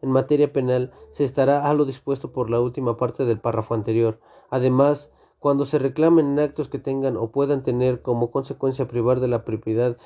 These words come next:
o de la posesión o disfrute de sus tierras, aguas, pastos y montes a los ejidos o a los núcleos de población que de hecho o por derecho guarden, el Estado comunal o los ejidatarios o comuneros deberán of-, recabarse de oficio todas aquellas pruebas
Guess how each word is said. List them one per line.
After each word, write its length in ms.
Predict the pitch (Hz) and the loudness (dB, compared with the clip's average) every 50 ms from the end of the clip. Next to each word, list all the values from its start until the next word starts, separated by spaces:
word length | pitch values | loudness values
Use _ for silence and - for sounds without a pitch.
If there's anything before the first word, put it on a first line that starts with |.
| - - _ - | -20 -14 _ 0
o 80 | 156 | 2
de 80 | 147 151 | 4 4
la 160 | 143 135 135 | 4 2 0
posesión 400 | 139 131 131 135 117 - 143 139 | -2 -6 -6 -6 -4 -2 -2 0
o 60 | 139 135 | 0 -2
disfrute 400 | 131 123 - - 135 135 - 147 | -4 -6 -8 -8 -8 -4 -4 -4
de 100 | 135 131 | -4 -4
sus 180 | 127 127 117 | -8 -10 -12
tierras, 360 | - - 139 135 135 139 131 | -4 -2 0 0 0 0 0
aguas, 240 | 143 135 131 135 127 | 0 2 2 0 -2
pastos 380 | - - 135 131 131 - - - | -2 -4 -6 -6 -6 -10 -12 -8
y 40 | 123 | -4
montes 380 | 123 127 131 131 139 139 135 - - - - - - | -2 -2 -2 -2 -4 -6 -6 -10 -20 -20 -20 -10 -2
a 100 | - 151 | 0 2
los 180 | 151 156 156 - | 2 2 2 0
ejidos 540 | 143 127 - - 147 143 135 143 139 135 - | -6 -8 -8 -8 -8 -4 -2 -2 -2 0 0
o 60 | 139 | 0
a 60 | 135 | 0
los 180 | 131 135 131 135 | 0 0 -2 -2
núcleos 400 | 143 139 139 - 135 135 135 131 | -2 -2 -2 -4 -6 -4 -2 -2
de 80 | 135 | -4
población 640 | 131 - 120 110 110 113 113 - - 135 131 131 135 - - - - _ _ - | -4 -4 -4 -2 -2 -2 -2 -4 -4 -4 -4 -4 -4 -10 -20 -20 -20 _ _ 0
que 140 | - 143 131 | 2 4 4
de 180 | 127 123 135 | 6 4 4
hecho 200 | 147 147 - 151 | 2 2 0 -4
o 80 | 139 135 | -4 -2
por 140 | - 123 117 | -2 -2 0
derecho 380 | 117 123 123 135 135 - 139 123 | 0 0 0 0 -2 -2 -6 -2
guarden, 520 | 123 131 131 131 131 123 127 123 123 123 _ _ - - - - | 0 2 2 2 2 0 -2 -2 -4 -6 _ _ -20 -20 -16 -8
el 100 | - 131 | -6 -6
Estado 300 | 131 127 - 147 151 156 | -4 0 0 2 2 2
comunal 440 | 156 143 135 127 131 127 127 131 135 | 0 0 -4 -2 0 0 2 2 2
o 60 | 139 | 2
los 220 | 135 123 120 117 - | 0 0 -2 -4 -6
ejidatarios 560 | 117 127 113 117 110 - 131 131 131 131 127 | -10 -6 -6 -6 -4 -2 -2 0 0 -2 -4
o 100 | 135 123 | -6 -4
comuneros 540 | - 156 151 151 143 139 139 135 135 135 127 | -4 -2 -2 0 0 2 2 2 2 0 0
deberán 340 | 127 117 120 120 127 127 135 | 2 2 2 2 2 2 2
of-, 180 | 135 135 135 - | 0 -2 -2 -4
recabarse 500 | 127 131 131 - 117 113 123 127 - 147 | -6 -4 -2 -2 0 0 0 0 0 -2
de 80 | 123 120 | -2 -2
oficio 380 | 113 - - 123 - 139 131 | -2 -4 -6 -12 -8 -8 -6
todas 260 | 135 139 135 139 135 | -4 -2 -2 -2 -2
aquellas 380 | 139 127 - - 123 123 123 - | -4 -6 -6 -6 -6 -6 -6 -6
pruebas 380 | - 123 123 113 120 123 - | -4 -4 -2 0 0 -2 -2